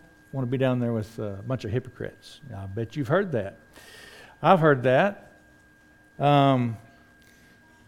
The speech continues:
we wanna be careful that we're not a hypocrite,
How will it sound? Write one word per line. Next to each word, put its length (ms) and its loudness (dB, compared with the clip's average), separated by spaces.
we 100 8
wanna 160 6
be 100 6
careful 440 2
that 120 2
we're 140 -2
not 500 -2
a 60 -10
hypocrite, 640 -6